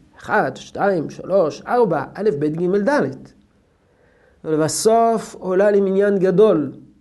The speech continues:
ק', ר', ש', ת'. כך מתחילים. ואחר כך עומד על התורה ודקדוקיה. מופיע במדרש תנחומא, פרשת האזינו.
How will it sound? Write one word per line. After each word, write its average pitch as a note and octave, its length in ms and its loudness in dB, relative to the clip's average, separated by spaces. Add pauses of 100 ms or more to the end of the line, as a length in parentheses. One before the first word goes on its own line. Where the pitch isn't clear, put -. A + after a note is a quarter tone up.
(360)
ק', - 100 -18 (960)
ר', F#3 80 0 (720)
ש', - 200 -10 (600)
ת'. B3 60 -4 (1500)
כך A#3+ 300 -8
מתחילים. C3+ 600 -4 (1000)
ואחר D3 260 0
כך G3 200 -4
עומד D3+ 500 -2 (460)
על D3 140 -10
התורה C3+ 460 -4
ודקדוקיה. B2+ 600 -6 (1400)
מופיע F3 240 -2
במדרש C#3+ 460 -2
תנחומא, C3 540 -4 (500)
פרשת C3+ 420 -8
האזינו. B2 480 -8